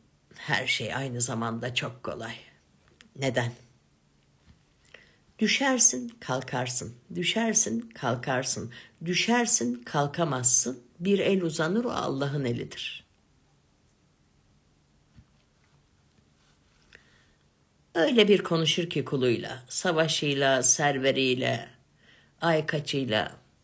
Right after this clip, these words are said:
çiğdemiyle. Sen yeter ki samimi olarak, edep yahu,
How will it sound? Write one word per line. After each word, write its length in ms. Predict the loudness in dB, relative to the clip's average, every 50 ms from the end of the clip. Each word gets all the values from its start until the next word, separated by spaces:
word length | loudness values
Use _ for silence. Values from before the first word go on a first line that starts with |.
| _
çiğdemiyle. 840 | -8 -6 -4 -4 -4 -6 -6 -8 -6 -6 -6 -6 -8 -10 -12 -14 -18 -18 -20 -20 -20 _ _ _ _ -6
Sen 380 | -2 0 0 0 0 -4 -6 -8
yeter 520 | -8 -8 -8 -8 -6 -6 -6 -6 -6 -10
ki 120 | -12 -6 2
samimi 560 | 4 4 4 2 0 -8 -6 -4 -2 -2 -2
olarak, 580 | -2 -2 -4 -4 -6 -8 -8 -10 -10 -14 -18 -20 _ -20 -20 -20 -20 -20 -20 -20 -20 -20 -14 _ 0
edep 500 | 0 2 4 6 6 6 6 2 0 0
yahu, 680 | 2 2 2 0 -2 -2 -2 -2 -2 -2 -2 -4 -8